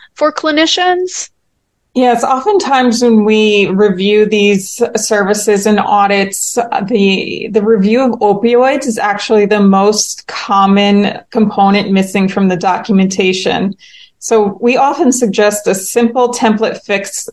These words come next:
Speaker 2: that could go a long way for providers to remember to address all of these components during the visit.
Speaker 1: Thanks very much, because if you get audited and you don't have that, that's a ding, right?
Speaker 2: Correct.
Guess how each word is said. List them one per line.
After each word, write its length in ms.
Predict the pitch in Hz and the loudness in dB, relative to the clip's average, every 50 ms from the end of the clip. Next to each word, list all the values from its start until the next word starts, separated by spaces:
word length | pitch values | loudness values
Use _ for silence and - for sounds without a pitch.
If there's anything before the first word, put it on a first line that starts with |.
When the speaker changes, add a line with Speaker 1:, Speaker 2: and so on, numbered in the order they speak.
| _ | _
Speaker 2:
that 220 | - 196 190 185 190 | -2 -2 -2 -2 -4
could 140 | - 185 | -6 -4
go 200 | 180 208 196 185 | -2 0 0 0
a 60 | 185 190 | 0 0
long 520 | 185 185 196 202 208 220 226 240 247 240 | 0 2 2 2 2 4 4 2 2 2
way 220 | 240 233 226 208 | 2 2 2 0
for 260 | 202 - 220 190 175 175 | 0 -2 -2 -2 -2 -4
providers 640 | - 214 190 208 196 190 185 185 190 190 185 190 190 | -4 -4 -2 0 0 0 0 0 0 0 -2 -4 -4
to 100 | - 208 | -2 0
remember 320 | 202 196 190 190 190 190 190 | 2 2 2 2 2 0 0
to 180 | 190 - - 202 | -2 -2 0 0
address 400 | 190 185 185 190 185 190 190 - | 0 0 2 0 0 0 -2 -4
all 320 | - - 196 190 190 196 | -4 -2 0 0 2 2
of 120 | 202 196 196 | 0 0 0
these 200 | 196 190 190 - | -2 -2 -2 -2
components 640 | - 208 190 190 - 185 180 170 165 165 165 - - | -4 -4 -2 -2 -2 -2 -2 -2 -4 -4 -6 -8 -6
during 240 | 185 175 170 170 | -4 -4 -2 -2
the 80 | 165 160 | -2 -2
visit. 420 | 180 185 170 - - 143 85 - - 190 - _ _ _ _ _ _ _ _ _ _ _ _ _ _ _ _ _ _ _ _ _ _ _ | 0 0 0 0 0 -2 -4 -6 -10 -16 -18 _ _ _ _ _ _ _ _ _ _ _ _ _ _ _ _ _ _ _ _ _ _ _
Speaker 1:
Thanks 340 | - 220 208 208 208 - - | -6 -4 -4 -4 -4 -4 -2
very 280 | 208 196 190 190 190 | 0 0 0 0 0
much, 320 | 190 196 190 180 - - - | 0 -2 -4 -4 -4 -4 -4
because 400 | 196 190 - - 196 185 175 175 | -4 -4 -2 -2 -2 -2 -2 -2
if 160 | 190 - - | -4 -2 -2
you 100 | 208 190 | -2 -2
get 280 | 170 190 196 190 - - | -2 -2 -2 -2 -2 -2
audited 560 | - 208 208 214 220 214 214 190 208 202 196 185 | 0 0 0 0 0 0 0 0 0 -2 0 -2
and 180 | 190 185 190 | -2 -2 -2
you 120 | 185 180 175 | -2 -2 -2
don't 260 | 170 185 180 165 - | -2 -4 -4 -4 -4
have 380 | - - 226 202 196 196 185 | -4 -4 -2 -2 -4 -4 -4
that, 300 | 185 185 175 175 175 - - _ _ _ _ _ _ _ - | -4 -2 -2 -2 -4 -6 -8 _ _ _ _ _ _ _ -6
that's 220 | 156 156 - - | -6 -6 -4 -4
a 60 | 240 | -4
ding, 500 | 202 202 262 277 262 226 196 170 160 143 | -4 -2 -2 0 0 0 -2 -2 -4 -6
right? 640 | - 170 175 175 180 180 185 214 233 277 330 381 _ _ - | -6 -4 -4 -2 -2 0 0 0 0 0 -2 -4 _ _ -8
Speaker 2:
Correct. 640 | - 226 214 202 190 185 180 185 - - - - | -4 -2 0 0 0 0 -2 -4 -6 -8 -10 -10